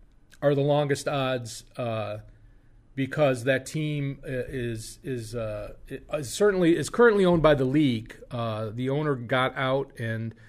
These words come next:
they don't have a new buyer yet, and that team is kind of a mess. Uh, but Toronto is very close to Montreal. I think, uh, eighteen to one there on the screen. Uh, they might not be that high anymore, but, uh,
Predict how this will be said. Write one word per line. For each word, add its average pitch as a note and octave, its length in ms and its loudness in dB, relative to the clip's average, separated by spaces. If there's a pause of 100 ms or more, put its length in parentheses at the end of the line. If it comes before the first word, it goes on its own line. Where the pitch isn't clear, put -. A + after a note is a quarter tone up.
(160)
they A#2 100 -2
don't B2+ 180 -2
have C3+ 160 0
a B2+ 60 0
new C3 140 -2
buyer B2+ 400 0
yet, A#2+ 440 0
and A2+ 420 -6
that D3 260 0
team D#3+ 240 0
is B2 100 -4
kind B2+ 240 -4
of G#2 100 -4
a G#2 40 -6
mess. G2+ 480 -10 (600)
Uh, B2+ 200 -2
but C3+ 260 0
Toronto D#3+ 960 2 (920)
is C#3 340 2
very E3+ 300 4
close E3 400 4
to D3+ 120 -6
Montreal. C#3+ 680 4
I C3+ 60 2
think, C#3+ 320 -6
uh, C3 200 2
eighteen D#3 420 -6
to C#3 60 0
one C#3+ 460 0 (840)
there C#3+ 360 4
on C#3 100 2
the C3+ 60 -2
screen. D3 600 -4
Uh, C#3+ 160 -4
they C#3+ 80 4
might D#3+ 180 2
not D#3 160 2
be D3+ 120 2
that C#3+ 140 2
high C#3+ 200 2
anymore, C3+ 480 0
but, A#2 340 -2 (800)
uh, A#2 340 0